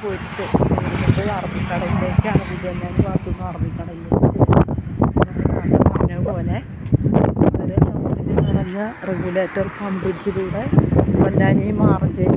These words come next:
പഞ്ചായത്തിനെയും ബന്ധിപ്പിക്കാനാണ് ഈ ബ്രിഡ്ജ് വഴി പോകുന്നത് ആൾക്കാർ. വളരെ സുന്ദരമായ കാഴ്ചയാണ്.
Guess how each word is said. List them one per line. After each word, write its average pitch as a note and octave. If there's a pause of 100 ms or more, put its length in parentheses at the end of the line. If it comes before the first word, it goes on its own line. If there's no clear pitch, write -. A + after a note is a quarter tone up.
പഞ്ചായത്തിനെയും F#3
ബന്ധിപ്പിക്കാനാണ് F3+ (100)
ഈ - (600)
ബ്രിഡ്ജ് - (120)
വഴി F#3
പോകുന്നത് F3+
ആൾക്കാർ. F3 (4000)
വളരെ G#3 (220)
സുന്ദരമായ G#3 (120)
കാഴ്ചയാണ്. -